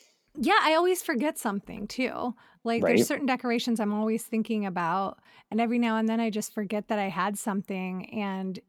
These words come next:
Speaker 1: it is, you know, if you've been collecting them since you were a kid, there is this aspect of, like, r-, kind of experiencing every Halloween again, you know? <laughs> Like
Speaker 2: Oh,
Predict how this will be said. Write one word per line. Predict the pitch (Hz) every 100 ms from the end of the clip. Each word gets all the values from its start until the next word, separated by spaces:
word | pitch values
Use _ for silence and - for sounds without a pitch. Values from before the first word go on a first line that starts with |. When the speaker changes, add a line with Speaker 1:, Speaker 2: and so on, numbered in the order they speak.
| -
Speaker 1:
it | 247
is, | 247 240 - - _ _ _ _ _ _
you | 277 269
know, | 233
if | 226
you've | 269 226
been | 269 262
collecting | 220 226 220 226
them | 208 190
since | 214 214 220
you |
were | 190 180
a | 180
kid, | - 262 220 190
there | 208
is | 202 208
this | 214 -
aspect | 196 196 - - 170
of, | 190 180
like, | 202 196 214 _ - - _ _ -
r-, | 269 294 269 285 285 247
kind | 277 320 294
of | 247 233 _ _ - _ -
experiencing | - - - 277 277 277 247 285 254
every | 240 226 254
Halloween | 214 240 240 247 254 240
again, | 208 202 208 285 320 359
you | 320
know? | 339 359 349
<laughs> | 311
Like | 262 233 - 285 -
Speaker 2:
Oh, | 330 160 104 -